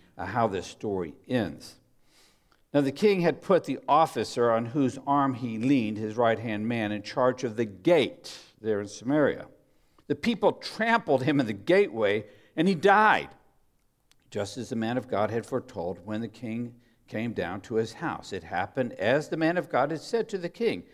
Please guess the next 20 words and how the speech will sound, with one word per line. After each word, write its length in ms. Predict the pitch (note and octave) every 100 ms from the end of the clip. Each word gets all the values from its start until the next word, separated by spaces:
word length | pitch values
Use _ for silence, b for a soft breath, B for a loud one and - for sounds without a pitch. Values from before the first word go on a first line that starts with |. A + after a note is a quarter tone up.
| b -
"About 320 | - A#2+ C3+
this 160 | F#3+
time 260 | - D#3+ D#3+
tomorrow, 500 | D#3 D#3 C3+ A#2 A#2 B B
a 20 |
seah 380 | - - D3 D#3
of 100 | D3
the 60 | G#2+
finest 580 | - A#2 B2+ D3 C#3+ - _
flour 360 | - A#2+ E2+ F2+
will 160 | -
sell 340 | G2 - G2+ A2
for 360 | - G2+ G#2+
a 100 | -
shekel, 580 | G#2+ - E3 C3 - G2
and 160 | - G2+
two 180 | - G#3+
seahs 460 | - - F#2 G2
of 140 | G2+ F#2
barley 400 | C3 C3+ G2 F#2+